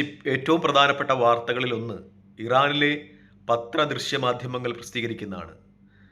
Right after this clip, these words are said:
ഇസ്രായേലിന്റെ വ്യോമാക്രമണത്തിൽ ഇറാന്റെ പ്രസിഡന്റ് മസൂദ് പെഷസ്ക്യാന് പരിക്കേറ്റിരുന്നു. ഒപ്പം ഇറാന്റെ പാർലമെന്റ് സ്പീക്കറിനും പരിക്കേറ്റിരുന്നു എന്ന വാർത്തയാണ് വളരെ പ്രാധാന്യത്തോടുകൂടി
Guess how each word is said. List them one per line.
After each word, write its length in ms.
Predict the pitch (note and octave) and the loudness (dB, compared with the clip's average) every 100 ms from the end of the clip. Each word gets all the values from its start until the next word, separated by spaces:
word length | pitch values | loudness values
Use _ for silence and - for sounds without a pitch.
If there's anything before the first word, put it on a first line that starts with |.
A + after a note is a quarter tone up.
| - - - _ - - | -20 -20 -20 _ -18 -12
ഇസ്രായേലിന്റെ 540 | - F3 F#3 F#3+ F#3 | 4 6 8 6 2
വ്യോമാക്രമണത്തിൽ 1000 | D#3 D3+ D#3 D3+ D3+ C#3 C3+ C#3+ C3+ C#3+ - - - - B2 | 4 4 6 2 2 -4 -4 -4 -8 -10 -16 -20 -20 -12 -4
ഇറാന്റെ 680 | B2 C#3 C#3+ C#3 C#3 C#3+ - | 2 2 2 -4 -4 -4 -6
പ്രസിഡന്റ് 640 | B2 C3+ C3+ B2 G2 F#2 - - | -6 -4 -4 -4 -8 -12 -18 -14
മസൂദ് 440 | A2+ A#2 - F3 - | -8 -8 -6 -8 -8
പെഷസ്ക്യാന് 500 | D3 C#3+ C3+ B2+ B2 | -8 -8 -4 -2 -2
പരിക്കേറ്റിരുന്നു. 560 | A#2 A#2+ C3 A2 G2 G2 | -2 -2 -2 -6 -8 -10
ഒപ്പം 320 | G2 B2 B2 - _ A#2 | -8 -8 -10 -20 _ -6
ഇറാന്റെ 340 | A2+ B2 B2+ | -2 -2 -2
പാർലമെന്റ് 480 | B2+ B2 B2+ B2+ B2+ | 0 0 0 -4 -8
സ്പീക്കറിനും 560 | B2 B2+ A#2 A#2+ B2 | -10 -10 -6 -6 -4
പരിക്കേറ്റിരുന്നു 560 | A#2 A#2 A#2 B2+ A#2+ B2 | -4 -4 -4 -6 -6 -8
എന്ന 120 | A#2 | -6
വാർത്തയാണ് 540 | A2+ A2 A2 A#2+ A2+ A#2+ | -2 -2 -2 -2 -2 -4
വളരെ 280 | A2 B2 | -2 -2
പ്രാധാന്യത്തോടുകൂടി 960 | A#2 B2+ B2 B2 A#2+ A#2 A2+ A2 A2 | -2 0 0 0 -2 -6 -8 -8 -12